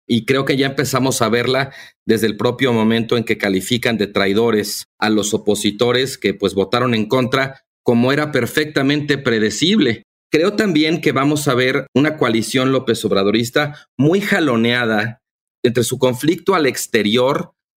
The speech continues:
tratando constantemente de establecer esta diferencia radical con las oposiciones y usar eso como un dispositivo para el cierre de filas, para la disciplina interna.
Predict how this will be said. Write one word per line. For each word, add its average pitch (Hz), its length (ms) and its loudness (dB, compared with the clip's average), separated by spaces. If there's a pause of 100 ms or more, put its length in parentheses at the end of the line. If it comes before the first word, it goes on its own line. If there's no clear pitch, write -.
tratando 135 560 0
constantemente 120 1000 0
de 104 80 2
establecer 101 600 0
esta 120 260 0
diferencia 117 680 0
radical 117 920 -2
con 113 180 2
las 104 220 -2
oposiciones 117 1040 0
y 123 280 0
usar 135 320 0
eso 139 440 0 (120)
como 110 220 2
un 127 100 0
dispositivo 123 1000 -2
para 104 160 0
el 98 100 -2
cierre 123 380 0
de 98 120 0
filas, 123 640 -2
para 101 160 0
la 98 120 0
disciplina 123 960 0
interna. 117 680 0